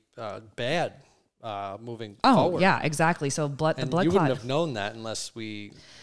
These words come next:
Speaker 1: had the test done.
Speaker 2: Yeah, I had no idea. So that is really good to know. I should be on, like, a baby aspirin the rest of my life because I tend to, my blood just clots differently. And so you could develop an embolism, like a blood clot. And that, if it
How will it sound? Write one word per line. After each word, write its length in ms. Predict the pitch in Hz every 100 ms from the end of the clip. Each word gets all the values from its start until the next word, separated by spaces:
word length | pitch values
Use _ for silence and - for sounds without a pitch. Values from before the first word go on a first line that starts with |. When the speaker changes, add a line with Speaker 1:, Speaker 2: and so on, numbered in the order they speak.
| -
Speaker 1:
had 240 | 117 104
the 80 | 107
test 460 | - 107 101 - - _ _ -
done. 180 | 165
Speaker 2:
Yeah, 340 | 165 190 190 120
I 120 | 151
had 240 | 170 175 151
no 160 | 151
idea. 420 | 139 123 170 139 110
So 200 | - 151
that 180 | 156
is 180 | 160 185
really 160 | 151 139
good 100 | 135 139
to 0 |
know. 280 | 127 123 120
I 80 | 120
should 180 | - 156
be 140 | 156
on, 140 | 147
like, 140 | 135 123
a 40 |
baby 320 | 127 139 131 113
aspirin 580 | 127 - - 123 120
the 100 | 120
rest 200 | 135 127 139
of 40 |
my 120 | 117
life 440 | 113 127 110 - -
because 600 | 120 - 143 123 117 - -
I 260 | 123 117 113
tend 260 | - 127 123
to, 220 | 123 120
my 160 | 127 127
blood 260 | 127 131 127
just 240 | 123 -
clots 380 | - 117 - -
differently. 580 | 120 - 151 190 196 202
And 140 | 143
so 240 | - 135 131
you 140 | 131
could 280 | - 131 120
develop 520 | 143 127 123 127 - - -
an 80 |
embolism, 480 | - 123 135 143 170
like 100 | 143
a 60 | 120
blood 200 | 123 127
clot. 400 | - 165 185 - _
And 480 | 135 135 127 127 131 - - -
that, 200 | - 143 - -
if 120 | -
it 120 | 143